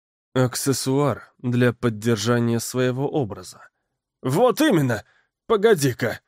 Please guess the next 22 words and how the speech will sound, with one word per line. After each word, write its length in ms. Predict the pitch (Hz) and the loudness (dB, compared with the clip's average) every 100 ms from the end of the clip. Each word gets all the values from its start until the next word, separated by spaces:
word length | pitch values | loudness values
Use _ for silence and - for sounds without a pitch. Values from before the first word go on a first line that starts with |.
| _ _ _ _ 120 | _ _ _ _ -6
Джек 380 | 107 110 143 - | -2 2 0 0
широким 460 | - 131 127 120 | 0 0 0 -4
шагом 380 | - 139 135 139 | 0 -2 0 -2
подошел 440 | 123 120 - 120 | -2 -2 -2 -4
к 60 | 117 | -2
другу. 380 | 123 113 - - _ _ _ _ _ _ _ | -2 -4 -6 -20 _ _ _ _ _ _ _
«Ты 180 | - 104 | -12 -4
надо 280 | 127 127 135 | -4 2 2
мной 200 | 147 160 | 2 2
насмехаешься, 840 | 165 - 202 - 240 147 117 - 165 | 0 0 -4 0 2 2 0 -2 0
не 140 | 147 | 0
так 300 | 120 247 180 | 0 -4 -4
ли?» 140 | 104 - _ _ _ _ - | -10 -12 _ _ _ _ 2
«И 100 | 170 | 4
надо 300 | 170 180 190 | 6 6 6
мной!» 400 | 220 190 135 - _ _ | 4 2 2 -4 _ _
вскричала 600 | - - - 131 135 127 | -14 -12 -8 -4 0 2
Лорна. 520 | 127 123 104 - - - _ _ _ _ _ _ - | 2 0 -2 -8 -20 -20 _ _ _ _ _ _ -6
«Ну, 240 | 113 131 | 0 2
с 120 | - | 2
меня 280 | 139 135 135 | 2 4 2
хватит. 560 | - 147 131 - - | 2 2 2 -2 -16